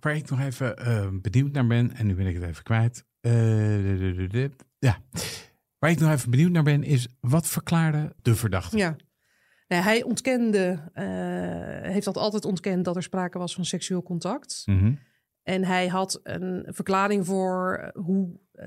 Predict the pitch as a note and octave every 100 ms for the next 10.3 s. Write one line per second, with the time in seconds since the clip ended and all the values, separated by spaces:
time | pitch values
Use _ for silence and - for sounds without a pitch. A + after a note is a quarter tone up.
0 | F3 F#3 F3+ F3 F3 E3+ E3+ F3+ E3 D#3
1 | E3+ F3+ - E3+ F#3 - D#3 F3 F3 D3+
2 | - E3 F3+ F3 - F3 F3+ F3+ F#3+ A3
3 | G#3 G3+ G3+ F3+ E3+ - F#3 E3 E3+ F3
4 | F3 - _ _ _ - - G3+ G#3 G#3
5 | G3+ F#3 F#3+ F#3 F#3+ G3+ G3 - G2+ G2+
6 | G3 G#3+ A3 G#3 F#3+ F#3+ - G3 G3+ G#3
7 | G3 G3+ G#3+ G3+ F#3+ F3+ - F3 F3 _
8 | _ _ F#3 F3+ D#3+ D#3 D3 G#2 - -
9 | G#2 F2+ - - - - _ _ _ _
10 | A#2+ C3 -